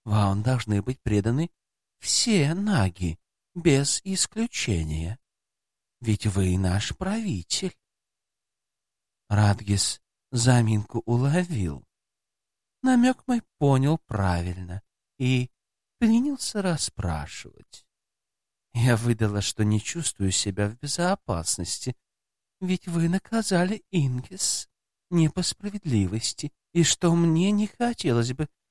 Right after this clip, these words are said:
оказаться на её месте. Ну а кроме этого, вы никак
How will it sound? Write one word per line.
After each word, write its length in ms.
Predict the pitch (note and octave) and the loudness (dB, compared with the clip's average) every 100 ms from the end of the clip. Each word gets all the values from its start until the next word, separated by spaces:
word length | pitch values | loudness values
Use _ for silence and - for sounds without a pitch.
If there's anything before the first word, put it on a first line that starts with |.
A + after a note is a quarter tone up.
| _ | _
оказаться 720 | A#2+ - B2 A2+ G2+ - - | -8 -2 -2 0 -4 -4 -4
на 60 | G#2 | -2
её 280 | G#2 D#3 F#3 | -2 -2 -6
месте. 760 | F3 F#2 - - - - - _ _ _ _ _ _ _ _ _ _ _ | -6 -8 -6 -6 -4 -8 -10 _ _ _ _ _ _ _ _ _ _ _
Ну 240 | C#4 C4+ F#3 | 0 4 4
а 380 | B2+ G#2 G2 - _ | 4 2 0 -8 _
кроме 380 | - B2 G#2 A2+ | 0 2 2 0
этого, 600 | - C#3 - F#2 E2+ F2 - _ _ _ _ _ _ _ | 0 -2 0 -4 -4 -6 -8 _ _ _ _ _ _ _
вы 280 | E3+ E3+ F#3+ | 0 4 4
никак 720 | G3 A3 - _ - C#3+ G3+ | 2 0 -4 _ -2 0 -2